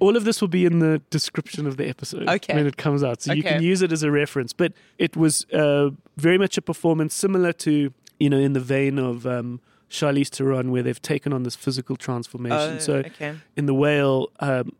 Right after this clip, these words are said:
Speaker 1: Brendan Fraser's main character is this, um, m-, literally morbidly obese, uh, man. So he put on a lot of weight himself, but then he wore a,
Speaker 2: Fat suit.
Speaker 1: a, a suit, and it's very much about this character who's just spiraled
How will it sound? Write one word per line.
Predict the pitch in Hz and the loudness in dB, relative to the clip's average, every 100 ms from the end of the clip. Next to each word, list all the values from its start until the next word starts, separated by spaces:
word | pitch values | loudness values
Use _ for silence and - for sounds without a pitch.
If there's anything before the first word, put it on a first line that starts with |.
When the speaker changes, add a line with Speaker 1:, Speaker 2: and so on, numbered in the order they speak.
| - | -6
Speaker 1:
Brendan | 139 135 127 | -2 0 -2
Fraser's | 131 127 123 | -2 -2 -2
main | 127 123 | -4 -4
character | 120 135 127 135 | -4 -4 -4 -8
is | 120 | -12
this, | 123 113 _ _ _ - | -14 -16 _ _ _ -6
um, | 117 117 113 - _ _ _ - - _ _ - | -4 -4 -6 -10 _ _ _ -18 -18 _ _ -4
m-, | 139 143 - | 0 0 0
literally | 156 165 160 139 | -2 0 2 0
morbidly | 127 131 127 131 131 127 | 0 0 0 0 0 0
obese, | 120 117 117 110 - _ _ _ _ _ _ _ | 0 0 -2 -2 -10 _ _ _ _ _ _ _
uh, | - 143 - | -10 -8 -8
man. | 135 120 107 120 _ _ _ _ _ | -6 -4 -6 -14 _ _ _ _ _
So | - | -8
he | 131 160 | -4 -2
put | - 165 | 0 2
on | 156 | 2
a | |
lot | 143 139 | 2 0
of | 135 | 0
weight | 131 131 | 0 -2
himself, | 123 - 135 117 | -4 -4 -2 -2
but | - 127 | -6 -6
then | 123 | -2
he | 127 | -2
wore | 127 127 127 127 123 | -2 0 0 0 -2
a, | 117 117 - _ _ - | -2 -4 -8 _ _ -20
Speaker 2:
Fat | 170 - | -20 -20
suit. | - - | -10 -4
Speaker 1:
a, | 127 - | -4 -4
a | 127 | -6
suit, | - 143 120 - | -4 -2 -4 -6
and | 135 131 | -8 -8
it's | - | -8
very | 139 143 | -2 0
much | 151 131 | 0 -2
about | 135 131 123 - _ _ _ _ | -4 -2 -4 -6 _ _ _ _
this | 123 - | -14 -8
character | 135 127 123 131 113 | -4 -4 -4 -6 -6
who's | 117 113 113 - _ _ _ _ _ _ | -6 -8 -10 -20 _ _ _ _ _ _
just | - 151 - | -4 -2 -2
spiraled | - 127 117 117 107 113 | -4 -4 -2 -2 -4 -8